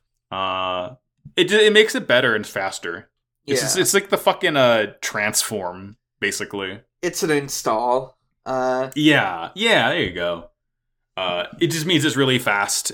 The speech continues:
Speaker 1: and the Compers is getting, like, slashed up and shot, and, like, the little, uh, Bloodhound is, like, skating around, shooting at him. Uh, the brothers once more talk about how, uh, they're gonna prove that Kawaguchi's not worthy of the Meijin title,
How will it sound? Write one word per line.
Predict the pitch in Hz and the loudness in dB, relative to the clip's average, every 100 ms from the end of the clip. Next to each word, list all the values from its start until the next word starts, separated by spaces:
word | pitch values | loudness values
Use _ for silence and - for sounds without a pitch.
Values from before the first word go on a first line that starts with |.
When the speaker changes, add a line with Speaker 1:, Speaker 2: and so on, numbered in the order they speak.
| - | -8
Speaker 1:
and | 113 107 104 98 98 - - _ | -4 -4 -4 -8 -10 -12 -16 _
the | 147 | -6
Compers | 143 156 170 254 | -2 -2 -2 -6
is | 240 127 | -6 -2
getting, | 135 131 | -2 -2
like, | 107 98 | -6 -2
slashed | - 147 147 - 123 | 0 2 0 0 -2
up | 120 117 | -2 -4
and | 92 | -8
shot, | - 143 110 110 107 | -2 2 4 4 2
and, | 98 95 | -6 -6
like, | 87 87 - - _ _ _ | -6 -6 -10 -20 _ _ _
the | 135 | 0
little, | 127 131 127 117 107 104 | 4 4 6 4 2 0
uh, | 104 98 | 0 0
Bloodhound | 113 110 110 117 110 104 | 0 0 0 -2 0 -2
is, | 95 | -2
like, | 95 92 | -4 -4
skating | - - 135 127 | -6 0 0 0
around, | 117 110 110 113 | -4 -2 -2 -2
shooting | 135 117 117 | -4 -4 -4
at | 107 | -2
him. | 107 104 104 101 _ _ - - | -4 -4 -8 -10 _ _ -20 -10
Uh, | 92 90 85 - _ - _ | -6 -4 -4 -8 _ -20 _
the | 131 | -4
brothers | 135 240 254 175 | 2 4 4 2
once | 214 185 | 0 0
more | 240 160 | 0 2
talk | 147 | 2
about | 135 131 | 2 0
how, | - 131 110 101 | 2 2 2 2
uh, | 98 - 120 - | -2 -6 -8 -8
they're | 135 139 | 0 2
gonna | 131 123 | 2 0
prove | 131 151 131 | 2 4 4
that | 127 123 | 2 0
Kawaguchi's | 135 123 120 113 110 117 | 2 2 0 -2 -2 0
not | 113 113 | 0 -2
worthy | 117 110 - - - 117 113 107 | -4 -4 -4 -12 -14 -8 -4 -2
of | 101 | -4
the | 107 | -6
Meijin | 104 113 117 113 107 | -4 -2 0 -2 -2
title, | - 117 104 98 - | 0 0 0 -4 -10